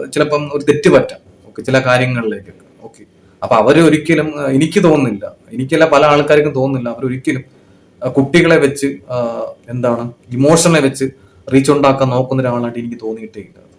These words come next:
അത് പല ആൾക്കാർക്കും, പല ആൾക്കാർക്കും അവരെ അറിയുന്നുള്ളവർക്ക്, അവരുടെ വീഡിയോ സ്ഥിരമായിട്ട് കാണുന്ന ആൾക്കാർക്കും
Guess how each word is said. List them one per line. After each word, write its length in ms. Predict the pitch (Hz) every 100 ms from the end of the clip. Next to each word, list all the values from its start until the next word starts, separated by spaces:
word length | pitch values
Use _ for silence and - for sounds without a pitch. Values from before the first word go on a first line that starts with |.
| _ _ _
അത് 100 | -
പല 180 | 139 165
ആൾക്കാർക്കും, 440 | 208 143 113 107 -
പല 140 | 127
ആൾക്കാർക്കും 720 | 147 139 143 147 135 - - _ _ _ _ 120
അവരെ 160 | 147
അറിയുന്നുള്ളവർക്ക്, 600 | 139 135 175 165 147 123 120
അവരുടെ 240 | 127 123
വീഡിയോ 260 | 135 147 143
സ്ഥിരമായിട്ട് 340 | 131 131 135
കാണുന്ന 320 | 127 127 139
ആൾക്കാർക്കും 500 | 127 117 120 113 -